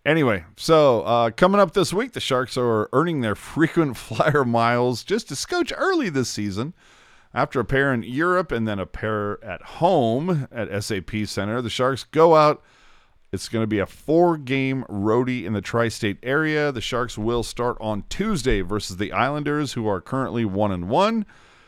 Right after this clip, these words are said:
followed up by a game against the Rangers, currently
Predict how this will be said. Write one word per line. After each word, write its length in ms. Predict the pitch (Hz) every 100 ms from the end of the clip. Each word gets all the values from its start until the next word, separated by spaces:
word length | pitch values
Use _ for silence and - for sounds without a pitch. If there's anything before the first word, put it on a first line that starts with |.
| _ _ _ _
followed 400 | - 196 196 160
up 180 | 143 110
by 160 | 120 117
a 40 |
game 200 | 104 110
against 240 | 104 101
the 80 | 98
Rangers, 480 | 95 123 143 131 117
currently 440 | - 113 87 95